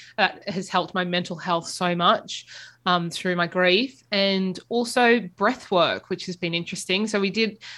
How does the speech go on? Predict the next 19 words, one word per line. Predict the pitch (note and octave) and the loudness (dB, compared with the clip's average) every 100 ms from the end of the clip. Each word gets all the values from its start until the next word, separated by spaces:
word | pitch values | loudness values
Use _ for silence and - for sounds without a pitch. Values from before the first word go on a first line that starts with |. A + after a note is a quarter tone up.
| - | -2
an | - G#3 | 0 2
episode | G#3+ G#3 - G3 F#3 | 0 0 4 4 4
with | F3+ F#3+ F#3 F3+ _ | 4 4 4 -2 _
a | F#3+ F#3 F#3 F3+ F#3 F#3 | 0 2 4 4 2 0
woman | G3+ F3+ F#3 | -2 -2 -2
called | - F#3+ | -2 0
Rebecca | F3+ F3+ F3+ F#3+ | 2 0 0 -4
Jacks, | - F#3 D#3 - | 2 2 2 -6
who | - F#3 F3 | -4 -2 -2
is | - F3+ F3 F3 | 0 0 0 -4
a, | G#3 F3 E3+ | -2 0 -2
an | - F#3 | -4 -2
energetic | A3+ G#3+ G3+ F3+ - F#3+ | 0 0 2 -2 -2 -8
healer, | - F#3 F3 C#3+ | -2 0 2 0
and | - F3+ | -2 -6
she | - F3 E3+ - | -2 0 -2 -6
teaches | F#3 E3+ E3+ | -8 -8 -6
breath | F#3 E3+ - | -4 -6 -4
work | D#3 C3+ - | -4 -4 -8